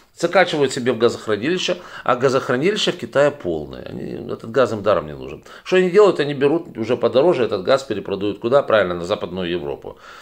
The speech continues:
Что с этого имеет так называемая Россия? Дырку от бублика. И ту не имеет, понимаете, дырку от бублика, там хотя можно языком лизнуть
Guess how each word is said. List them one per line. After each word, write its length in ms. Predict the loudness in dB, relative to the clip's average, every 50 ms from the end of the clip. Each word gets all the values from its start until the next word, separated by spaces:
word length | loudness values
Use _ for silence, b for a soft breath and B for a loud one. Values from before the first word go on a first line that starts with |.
| B B
Что 260 | -14 -4 0 2 2
с 100 | 4 4
этого 260 | 2 4 4 4 4 4
имеет 260 | 4 4 2 2 0
так 120 | -6 -4
называемая 560 | -2 -2 -2 2 4 6 6 6 6 4 4
Россия? 400 | 4 4 0 2 2 2 2 2 0 -8
Дырку 420 | -4 2 2 2 2 4 4 4
от 160 | 4 4 2
бублика. 480 | -6 -6 -6 -6 -8 -6 -4 -4 -4 B B B B
И 140 | -2 -2 0
ту 160 | 2 0 0
не 160 | 2 0 0
имеет, 260 | 2 4 4 4 4
понимаете, 300 | 4 2 2 2 2 0
дырку 380 | 0 4 4 4 4 6 6 6
от 140 | 6 6 4
бублика, 340 | 2 4 4 2 2 4 2
там 120 | 2 2
хотя 220 | 2 0 0 2
можно 260 | 0 0 -2 0 2 2
языком 400 | 2 2 2 -2 -2 -2 0 0
лизнуть 380 | -2 -2 2 2 0 0 0